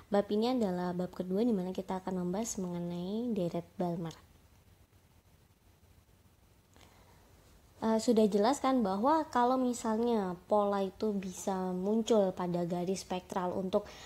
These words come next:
atom-atom yang spesifik atau atom tertentu, maka itu bisa menjadi suatu clue bagaimana struktur internal dalam atom tersebut,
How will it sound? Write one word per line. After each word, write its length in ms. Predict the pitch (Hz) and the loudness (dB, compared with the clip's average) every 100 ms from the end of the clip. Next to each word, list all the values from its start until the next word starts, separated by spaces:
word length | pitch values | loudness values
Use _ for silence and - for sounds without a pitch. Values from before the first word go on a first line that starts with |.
| - - | -14 -2
atom-atom 640 | 214 208 190 185 - 185 180 | 0 0 -2 -2 -4 -4 -4
yang 160 | 180 | -6
spesifik 640 | - - 185 277 269 190 175 | -6 -6 -4 -2 0 0 0
atau 160 | 175 | -4
atom 240 | 175 180 170 | -6 -6 -6
tertentu, 640 | 175 233 269 240 165 165 - - - - - - | -4 -2 0 0 0 -2 -6 -16 -20 -20 -20 -12
maka 400 | - 185 269 311 311 - - - | -8 -4 0 0 -2 -10 -20 -8
itu 240 | 220 330 277 | -2 0 2
bisa 240 | 202 233 | 0 0
menjadi 400 | 240 196 175 240 | 0 0 2 0
suatu 480 | 254 220 196 - 196 - | 0 -4 -4 -2 -4 -2
clue 320 | 247 320 302 | 2 4 4
bagaimana 800 | 202 185 190 180 180 226 277 269 - - | 4 2 -2 -2 -4 -4 -4 -6 -10 -20
struktur 560 | - - 240 - 311 | -6 -4 -2 -2 -2
internal 560 | 247 233 226 226 269 233 | -2 -2 -2 -2 -2 -2
dalam 400 | 180 185 240 214 | -2 -2 -2 -4
atom 240 | 208 190 | -6 -6
tersebut, 560 | 185 - 185 170 170 | -6 -8 -6 -6 -6